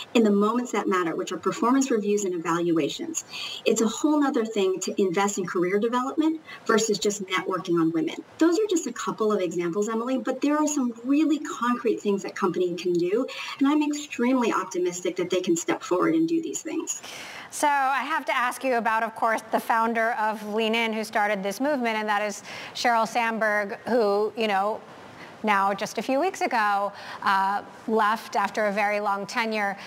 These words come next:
Speaker 2: at Facebook. Rachel, what can you tell us about Sheryl's next act and, you know, how much more time she's now going to be spending with Lean In and focused on these issues that, you know, as part of a movement that really she catalyzed?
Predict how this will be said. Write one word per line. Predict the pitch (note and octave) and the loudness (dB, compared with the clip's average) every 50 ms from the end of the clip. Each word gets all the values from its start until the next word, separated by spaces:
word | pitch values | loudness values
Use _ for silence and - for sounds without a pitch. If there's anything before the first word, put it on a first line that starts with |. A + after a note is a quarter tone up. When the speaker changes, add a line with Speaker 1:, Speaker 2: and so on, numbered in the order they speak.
| - - - | -12 -4 0
Speaker 2:
at | A3+ A#3 A3+ | 0 0 0
Facebook. | - B3 A#3+ B3 B3 - A#3 G#3+ G3 G#3+ | 2 0 0 0 0 0 0 0 0 0
Rachel, | A3+ A#3+ B3 - - A#3+ | 0 -2 0 0 0 0
what | A3 A#3+ B3+ | 0 0 0
can | - D#4 C#4+ | 0 0 -2
you | C#4+ D4 | -2 -2
tell | D4 - - B3 B3+ | -4 -4 -2 0 2
us | B3 B3 A#3 - | 2 0 0 -2
about | B3 G#3 - G#3+ G#3 G#3 G#3 - - - - - - | -4 -2 0 0 0 0 0 -2 -6 -10 -14 -10 -6
Sheryl's | - - B3 B3 A#3+ A3+ A3+ | -2 0 2 2 2 0 0
next | A#3 A3 - - - | -4 -6 -6 -2 0
act | B3+ A#3 A3+ A3+ A3 - - - - - - | 2 2 2 0 -2 -6 -14 -16 -12 -4 2
and, | - A3 A3 G#3+ G#3+ G#3+ - - - | 2 2 4 2 0 -4 -6 -6 -2
you | B3+ A3 | 0 0
know, | A3 G#3 | 0 0
how | F#3 G#3 G#3+ | 0 0 -2
much | G#3+ G#3+ - | -2 -4 -4
more | - G#3+ G#3 | -2 -2 -2
time | G#3 - A#3 A3+ A3+ A3+ | -2 -2 -2 -2 -2 -2
she's | - - A3 G3+ | -2 -4 -6 -4
now | G#3+ G#3 G#3 G3 | -2 -2 -2 -2
going | G3+ G#3+ G#3 G3+ | -2 -4 -4 -4
to | G3 | -6
be | G#3 | -6
spending | F3+ - - B3 C4 C#4 C#4 C4+ B3+ A#3 | -6 -2 0 2 2 2 2 0 0 0
with | A3 G#3 - | -2 -4 -4
Lean | G#3+ G#3+ G#3+ G#3+ | -4 -4 -4 -2
In | G#3+ G#3+ G#3 | -4 -4 -4
and | G#3 F#3 | -4 -2
focused | - C4 C4 - C#4 A#3 - | 0 0 0 0 -2 -4 -2
on | A3+ G#3+ G#3 | -2 -2 0
these | G#3 G#3 G3+ - | -2 -2 -2 -2
issues | C4 C#4+ - - A#3 G#3+ G3+ F#3 | -2 -2 -2 -2 -4 -4 -4 -4
that, | - G#3+ G#3 - - - - - - - - - | -4 -4 -4 -4 -8 -12 -14 -12 -14 -14 -6 -2
you | D4+ D4 | 0 2
know, | B3+ A3 | 2 2
as | A#3 B3 | 2 0
part | - E4 E4 E4 | 0 0 0 0
of | D4 | 0
a | D4 C#4 | 0 0
movement | C4 C4 C#4+ E4+ E4+ D#4+ D4 B3+ A3+ | 0 0 0 -2 -2 -2 -2 -2 -2
that | A#3 - A#3 | -2 -2 -2
really | A#3+ B3 A#3+ A#3+ A#3 | 0 0 0 0 0
she | - - - B3+ B3+ A#3+ | -2 -6 -6 -6 -6 -6
catalyzed? | - - - G#3 - - B3 A3 - - - - - A3 - - - | -6 -4 -2 -2 -2 -2 -2 -4 -4 -6 -8 -10 -10 -12 -12 -14 -14